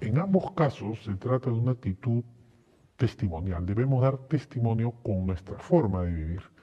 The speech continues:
Lo que más convierte no es la explicación de la doctrina.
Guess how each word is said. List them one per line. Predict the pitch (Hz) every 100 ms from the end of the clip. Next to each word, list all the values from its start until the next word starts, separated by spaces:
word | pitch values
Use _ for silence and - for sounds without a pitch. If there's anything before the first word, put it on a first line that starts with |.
| - - - - -
Lo | 107
que | 113
más | 123 185 -
convierte | - 127 113 107 87 85 101 104 -
no | 101 113 151
es | 156 - - -
la | 107 98 95
explicación | - - 104 - 82 - 175 160
de | 104
la | 87
doctrina. | 90 80 - 98 85